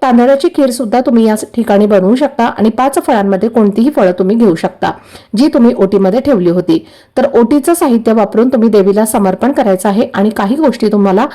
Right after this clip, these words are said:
घरामध्ये वापरायच्या आहेत किंवा कुटुंबियांना तुम्ही त्या गिफ्ट म्हणून सुद्धा देऊ शकता.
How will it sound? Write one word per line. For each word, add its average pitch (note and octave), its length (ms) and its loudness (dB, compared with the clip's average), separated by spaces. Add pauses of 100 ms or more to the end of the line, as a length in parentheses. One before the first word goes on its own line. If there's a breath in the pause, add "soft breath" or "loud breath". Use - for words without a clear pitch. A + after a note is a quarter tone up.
(240 loud breath)
घरामध्ये G#3+ 460 2
वापरायच्या F#3+ 440 -2
आहेत A#3 180 -2
किंवा G#3+ 180 0
कुटुंबियांना A3+ 600 0
तुम्ही G#3 260 0 (440 loud breath)
त्या B3 120 0 (140)
गिफ्ट A#3+ 220 0
म्हणून F#3+ 260 0
सुद्धा F#3+ 260 -2
देऊ A3 180 2
शकता. - 380 -6